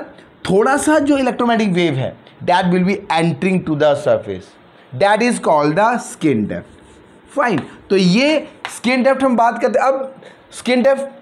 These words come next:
कैसे calculate करें, इसका जो formula है, ये हमने electromagnetic wave in conducting medium का जो हमने solution calculate किया था, Maxwell की चार, four equations हमने write down की थी conducting medium में और उसको solve किया था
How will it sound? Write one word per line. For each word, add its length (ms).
कैसे 280
calculate 440
करें, 200
इसका 280
जो 420
formula 440
है, 140
ये 100
हमने 280
electromagnetic 600
wave 180
in 180
conducting 560
medium 380
का 80
जो 120
हमने 160
solution 600
calculate 420
किया 180
था, 80
Maxwell 580
की 80
चार, 360
four 260
equations 520
हमने 380
write 220
down 240
की 140
थी 200
conducting 480
medium 260
में 80
और 120
उसको 220
solve 360
किया 200
था 160